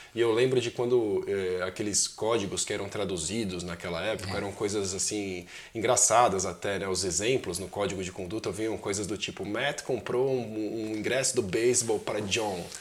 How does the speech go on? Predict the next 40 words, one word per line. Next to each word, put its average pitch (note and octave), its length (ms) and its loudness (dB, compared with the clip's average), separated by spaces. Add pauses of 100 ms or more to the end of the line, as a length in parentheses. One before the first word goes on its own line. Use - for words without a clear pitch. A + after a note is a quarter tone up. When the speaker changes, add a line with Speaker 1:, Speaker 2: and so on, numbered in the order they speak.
Speaker 2:
Exato. F2+ 280 -2
Speaker 1:
Não E3+ 80 2
faz E3+ 240 6
o E3 40 6
menor F3 280 8
sentido F3 380 8
no E3+ 100 8
Brasil, D#3 340 8
mas A#2+ 140 4
era C3 100 6
o C#3+ 40 8
Speaker 2:
Não. - 60 2
Speaker 1:
que D3 80 4
vinha B2+ 280 4
naquele C#3+ 320 4
momento, C3+ 360 4
era D3+ 100 6
aquele D#3 200 2
momento D3+ 340 2
ainda D3+ 160 2
muito D3 240 2
incipiente A#2+ 560 2
do G2+ 80 -2
compliance F#2+ 460 -2
Speaker 2:
Sem D3 140 2
Speaker 1:
por F#3 40 2
aqui. E3+ 100 4
Speaker 2:
dúvida. D#3+ 320 0
E G#3+ 260 -2
na, B2 280 -2
naquele A#2+ 320 2
momento, D3 680 2
eh, A2 240 2
não A2+ 80 -2
existia B2+ 460 4
nem E3 300 0
a F3+ 460 0
U C#3+ 160 2
K D#3 180 4
Bribery, C#3 520 6